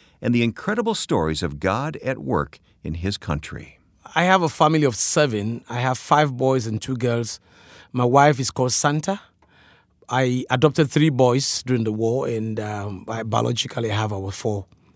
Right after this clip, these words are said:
Speaker 2: more kids.
Speaker 1: Hmm. You adopted those three boys during the war, which you told me started in Sierra Leone in nineteen ninety-one?
Speaker 2: Ninety-one, yes.
Speaker 1: All right. What were the circumstances that those boys were going through?
Speaker 2: Um, those boys were, we had a lot of, um, victims of the war, people who suffered from the war.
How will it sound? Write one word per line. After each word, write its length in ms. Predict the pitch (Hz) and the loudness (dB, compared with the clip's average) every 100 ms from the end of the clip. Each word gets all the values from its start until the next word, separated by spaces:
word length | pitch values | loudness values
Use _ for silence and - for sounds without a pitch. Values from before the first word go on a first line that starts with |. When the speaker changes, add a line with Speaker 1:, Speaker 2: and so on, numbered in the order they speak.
| - | -6
Speaker 2:
more 220 | 107 107 | -4 -4
kids. 500 | - - 76 - - | -6 -10 -10 -10 -8
Speaker 1:
Hmm. 140 | 87 80 - | -8 -8 -2
You 100 | 92 | -2
adopted 480 | 82 104 135 165 147 | 0 0 0 0 0
those 160 | 139 | -2
three 220 | - 135 123 | -2 -2 -2
boys 380 | 95 90 90 | 0 0 0
during 320 | 82 101 110 123 | -2 0 2 0
the 80 | |
war, 320 | 98 92 95 92 | 0 0 0 0
which 260 | 90 - | -2 0
you 120 | 143 | 0
told 220 | 151 135 113 | 4 4 4
me 80 | |
started 380 | 101 123 113 107 | 2 4 4 2
in 180 | 95 92 | 0 -2
Sierra 280 | - 95 92 | 0 0 0
Leone 460 | 87 85 87 85 | 0 0 0 -2
in 360 | - 80 78 78 | -2 -4 -4 -4
nineteen 580 | 87 95 - 98 95 95 | -4 -6 -4 -2 0 2
ninety-one? 640 | 139 110 92 104 98 104 | 2 2 2 2 2 2
Speaker 2:
Ninety-one, 60 | 139 | 0
yes. 460 | 104 73 - - - - | -2 -6 -10 -16 -18 -8
Speaker 1:
All 100 | 95 | -2
right. 160 | 90 90 | -2 0
What 140 | 151 | -4
were 80 | 156 | -4
the 100 | - | -4
circumstances 800 | - 147 123 - 90 82 82 80 | -2 -2 -2 -4 -4 -4 -6 -8
that 120 | 80 | -6
those 160 | 92 85 | -6 -4
boys 280 | 87 107 | -4 -4
were 60 | 80 | -6
going 260 | 76 73 73 | -8 -8 -10
through? 220 | - 71 _ _ - - | -12 -16 _ _ -16 0
Speaker 2:
Um, 400 | 151 160 156 151 | 4 6 4 6
those 220 | 220 233 | 4 4
boys 280 | 202 190 160 | 4 4 4
were, 120 | 156 | 2
we 120 | 165 | 4
had 200 | 175 220 | 4 2
a 40 | 165 | 2
lot 280 | 151 160 | 4 4
of, 260 | 156 117 117 | 2 -2 -4
um, 480 | 120 117 117 107 - _ _ - - _ | 0 0 0 -4 -14 _ _ -20 -20 _
victims 520 | 113 135 135 - 110 117 | 0 0 2 0 2 0
of 80 | |
the 80 | 107 | 0
war, 240 | 110 120 98 | 2 2 2
people 300 | 139 127 131 | -2 0 0
who 60 | |
suffered 380 | 127 117 101 107 | 2 2 0 -2
from 160 | 107 95 | -2 -4
the 80 | |
war. 360 | 98 107 92 | -2 -2 -2